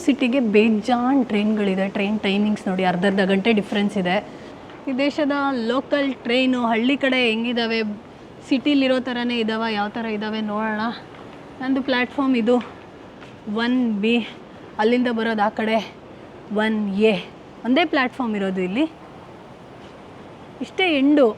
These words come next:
ಇಷ್ಟೇ ಎಂಡು. ಅದು ಏನು ನೋಡ್ತಿದ್ದೀರಾ, ಅದು ಹೈ ಸ್ಪೀಡ್ ರೈಲ್, ಬುಲೆಟ್ ಟ್ರೈನ್ ಓಡಾಡೋ ಜಾಗ ಅದು. ನನಗಂತೂ ಯಾವುದೋ ಹಿಲ್ ಸ್ಟೇಷನ್ನು, ಯಾವುದೋ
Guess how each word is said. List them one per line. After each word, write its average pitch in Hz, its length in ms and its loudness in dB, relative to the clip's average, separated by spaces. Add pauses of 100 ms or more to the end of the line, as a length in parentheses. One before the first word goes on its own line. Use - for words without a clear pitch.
(600)
ಇಷ್ಟೇ - 260 -4
ಎಂಡು. 233 160 0
ಅದು 226 220 0
ಏನು 302 180 4
ನೋಡ್ತಿದ್ದೀರಾ, 285 420 0
ಅದು 262 160 -2
ಹೈ 226 140 -2
ಸ್ಪೀಡ್ 233 280 -6
ರೈಲ್, 226 180 0
ಬುಲೆಟ್ 220 320 2
ಟ್ರೈನ್ 247 220 -2
ಓಡಾಡೋ 202 300 -2 (120)
ಜಾಗ 180 120 -4
ಅದು. 180 240 -2 (1300)
ನನಗಂತೂ 208 420 -4
ಯಾವುದೋ 202 400 -2
ಹಿಲ್ 214 260 -4
ಸ್ಟೇಷನ್ನು, 208 640 -2 (560)
ಯಾವುದೋ 220 220 0